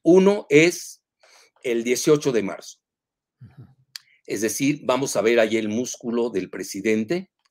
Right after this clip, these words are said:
Speaker 1: bajo el emblema del, de la soberanía energética.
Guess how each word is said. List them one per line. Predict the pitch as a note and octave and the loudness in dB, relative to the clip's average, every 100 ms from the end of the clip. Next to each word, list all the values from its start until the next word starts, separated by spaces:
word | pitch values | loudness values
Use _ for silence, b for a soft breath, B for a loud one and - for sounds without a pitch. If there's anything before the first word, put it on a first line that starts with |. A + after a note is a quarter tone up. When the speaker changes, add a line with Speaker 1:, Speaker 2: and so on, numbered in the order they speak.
| _ b b _ | _ b b _
Speaker 1:
bajo | G2+ G2+ G2+ - G2 | -8 -2 -2 -2 -2
el | G2 | -2
emblema | G2 G#2+ A#2 A#2 A2+ G2+ | -2 0 0 2 0 -2
del, | F2+ F2 E2 D2+ E2 _ _ | -4 -4 -6 -10 -14 _ _
de | - | -6
la | F#2 F2+ | -2 -2
soberanía | - F2+ F#2 F#2+ G#2+ | -2 -2 0 0 0
energética. | G2+ F2+ E2 - F#2+ - G2 F3+ G3 | -2 -2 -6 -6 -8 -8 -6 -6 -6